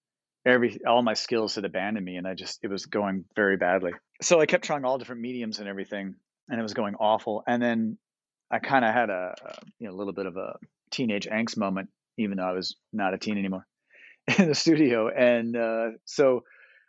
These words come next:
I knocked over a bunch of stuff, and it all spilled into a big thing. And I, I walked out, and I just didn't come back to the studio for a couple weeks. And when I came back in, this giant puddle had dried, and it was exactly what I'd been trying to paint.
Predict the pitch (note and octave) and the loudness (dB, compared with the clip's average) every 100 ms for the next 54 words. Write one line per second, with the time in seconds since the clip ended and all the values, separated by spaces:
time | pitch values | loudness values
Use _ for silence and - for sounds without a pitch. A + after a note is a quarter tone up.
0 | _ _ - C3+ D#3 E3+ E3 C#3+ B2 A2+ | _ _ -2 2 4 4 4 0 -2 -6
1 | - - G#3 F#3+ C#3+ A#2+ G#2 A2 - D#3+ | -6 0 2 2 -4 -4 -4 -4 -2 2
2 | D#3 C3 A2 A2 A2+ - C#3+ C#3 B2 G#2+ | 2 0 -6 -10 -10 -8 -6 -4 -4 -4
3 | G#2 G2+ - - C3 A#2 A2 - G#2+ G2+ | -4 -6 -8 -12 -6 -2 -2 -2 -2 -2
4 | G#2 F#2+ F#2+ - A#2+ G#2 - G2 F#2 - | -4 -10 -12 -12 -12 -12 -10 -8 -8 -10
5 | - - G2 - - - - - G2+ - | -14 -10 -10 -10 -14 -16 -12 -12 -10 -12
6 | - - - G#2+ G2+ G2+ B2 A2+ G2+ F#2 | -14 -14 -14 -10 -8 -4 -2 2 2 2
7 | C#3 C3 G#2+ F#2+ - _ _ _ _ - | 2 2 0 -2 -6 _ _ _ _ -4
8 | A2+ - - A#2 G#2+ G#2 - B2 A#2 G2+ | -2 0 2 4 4 0 2 2 2 0
9 | G2 - G2 F#2+ F#2 G2 G#2 F#2 F#2 G2+ | -2 0 2 2 -2 -6 -8 -8 -6 0
10 | A2 G#2 A2+ G#2 G2 F#2 F2+ F2 G2+ F#2 | 2 2 0 0 0 -2 -6 -6 -6 -6
11 | - F2+ | -10 -12